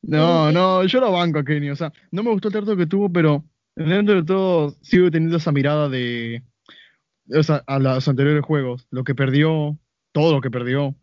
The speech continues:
Speaker 1: y encima la vida también. Aparte me puse a buscar en internet, Kenny y Lee, me aparecieron un montón de fotos de estos dos tomándose unas cervezas, o sea, todo tranqui, y p-, no sé por qué, pero me apareció un fanfic ya hoy.
Speaker 2: La puta, ya, ya me imagino a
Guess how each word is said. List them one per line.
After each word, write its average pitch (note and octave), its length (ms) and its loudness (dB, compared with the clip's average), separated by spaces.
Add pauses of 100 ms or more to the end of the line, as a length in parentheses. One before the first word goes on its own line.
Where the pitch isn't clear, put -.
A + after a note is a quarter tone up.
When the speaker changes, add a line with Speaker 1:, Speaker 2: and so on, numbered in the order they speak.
(220)
Speaker 1:
y - 80 0
encima C3 220 2
la B2 80 0
vida B2+ 240 0
también. A#2+ 340 -10 (320)
Aparte D3 260 -2
me D3 80 2
puse C#3+ 160 -2
a - 20 2
buscar C#3 220 -2
en C#3 60 -2
internet, D3 360 0 (400)
Kenny D#3 220 2
y C#3 120 2
Lee, D3+ 280 -2 (360)
me B2 60 -2
aparecieron C3+ 300 2
un D#3+ 40 2
montón D3 200 2
de C#3+ 60 2
fotos D3 280 2
de C#3 60 2
estos C3+ 200 -2
dos C3+ 240 0
tomándose B2+ 320 -2
unas A#2+ 140 -2
cervezas, A#2 680 -2 (480)
o - 20 -10
sea, B2 120 0
todo C3 180 0
tranqui, B2+ 420 -2 (200)
y B2+ 140 -2
p-, B2+ 180 -4
no C#3 160 4
sé D#3+ 100 2
por C#3+ 140 0
qué, D3+ 120 0
pero D3+ 140 -2
me B2+ 60 -4
apareció A#2 360 -2
un B2 520 2
fanfic C#3+ 420 0 (160)
ya B2+ 140 0
hoy. C3 280 -2 (640)
Speaker 2:
La A#3 220 -2
puta, B3 260 -2
ya, D#4 160 0
ya E4+ 240 4
me E4+ 140 2
imagino C#4+ 400 0
a C#4 80 4